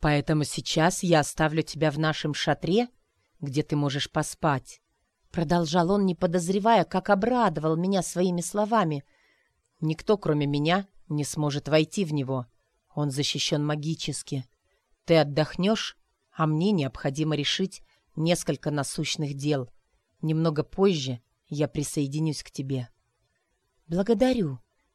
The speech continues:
Для пущей достоверности я еще и склонила голову, скрывая вспыхнувшую на губах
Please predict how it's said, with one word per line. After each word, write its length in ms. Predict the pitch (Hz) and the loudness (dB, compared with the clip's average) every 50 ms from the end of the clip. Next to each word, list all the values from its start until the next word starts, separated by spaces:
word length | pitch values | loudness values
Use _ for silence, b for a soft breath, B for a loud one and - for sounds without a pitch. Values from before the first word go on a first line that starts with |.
| _ - | _ -12
Для 240 | - 151 147 170 175 | -10 -4 2 2 2
пущей 320 | 175 - 196 180 - - 156 | 2 2 -4 -2 -2 -4 -4
достоверности 760 | 151 165 - - 165 156 185 208 208 185 165 147 - - 156 | -4 -4 -2 0 0 2 2 0 0 0 -2 -2 -2 -4 -4
я 200 | 147 160 175 175 | 0 2 2 2
еще 240 | 175 - - - 190 | 0 -2 -2 -2 -2
и 40 | |
склонила 520 | 175 - - - 196 196 208 214 214 220 214 | -2 -2 -2 -2 0 0 0 0 0 0 -2
голову, 580 | 208 226 254 240 185 151 143 131 131 131 127 b b b b b b | -2 0 0 2 2 2 0 0 -2 -6 -8 b b b b b b
скрывая 560 | - - - - - 165 151 156 160 160 156 - | -16 -16 -14 -6 -4 -2 0 2 2 2 2 0
вспыхнувшую 880 | - - - _ - 214 196 - - 170 156 147 - - - 180 160 | -4 -10 -12 _ -4 -4 -4 -4 -4 -6 -6 -6 -6 -6 -4 -2 -2
на 100 | 151 151 | -2 -2
губах 500 | 147 147 143 139 160 190 208 196 - - | -4 -4 -6 -4 -2 -4 -4 -6 -10 -20